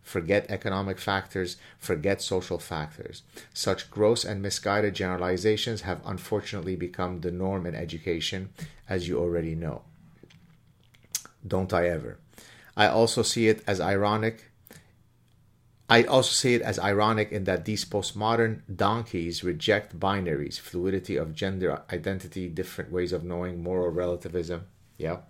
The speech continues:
all the idea pathogens that I discussed in The Parasitic Mind. Yet they espouse a worldview that is in itself binary.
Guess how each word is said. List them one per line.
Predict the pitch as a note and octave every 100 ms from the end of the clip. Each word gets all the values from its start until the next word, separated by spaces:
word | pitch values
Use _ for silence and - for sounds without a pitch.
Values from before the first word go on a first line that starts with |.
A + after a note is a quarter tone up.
| -
all | - E2+
the | F2+
idea | E2+ E2+ F2 D#2+
pathogens | - - - E2+ F2+ E2
that | D#2+
I |
discussed | D#2+ E2+ G2 F2
in | E2+
The | D#2
Parasitic | E2 E2 - E2+ -
Mind. | F#2+ G2 - - - - - - -
Yet | A2 G#2+
they | G#2+
espouse | - G#2 - A#2 A#2+ -
a | A2+
worldview | G#2 A2 A2 F#2+ A2+ A#2
that | G2+ G2
is | G#2 - B2
in | A2
itself | - - B2+ A2+ -
binary. | G2+ F#2 E2 B1